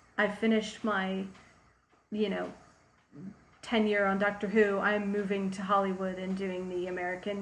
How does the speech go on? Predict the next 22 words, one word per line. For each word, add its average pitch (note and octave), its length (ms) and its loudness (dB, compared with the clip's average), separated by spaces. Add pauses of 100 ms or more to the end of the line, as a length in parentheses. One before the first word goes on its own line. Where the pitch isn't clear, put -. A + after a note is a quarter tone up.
movie G3+ 440 2
thing," F#3+ 360 -6 (280)
um, G3 460 2 (600)
which, - 280 6 (160)
good A3+ 200 2
for A3 100 0
him. G#3 280 0
So A#3+ 240 8
his B3+ 240 6
stuff A#3 280 2
is, G#3+ 160 2
like, G3 220 0
starting G#3 420 0
to F#3+ 80 -10
come G#3 180 -8
out F#3 240 2
now. F#3+ 340 0
Like, F3+ 280 -4 (100)
we A3 100 4
mentioned G#3 440 2
Lost F#3 300 -4
River, F3+ 500 -2